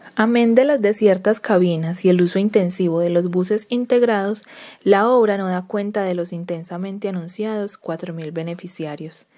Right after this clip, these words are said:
En la planeación, se dijo que el área de influencia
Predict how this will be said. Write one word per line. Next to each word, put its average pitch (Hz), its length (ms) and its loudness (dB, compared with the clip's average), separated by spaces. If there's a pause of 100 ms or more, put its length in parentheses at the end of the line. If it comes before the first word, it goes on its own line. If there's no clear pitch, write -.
(400)
En 185 160 -2
la 180 100 -2
planeación, 180 720 -4 (240)
se - 160 4
dijo 220 300 6
que - 80 -2
el 226 100 4
área 196 300 0
de 214 80 0
influencia 202 800 -4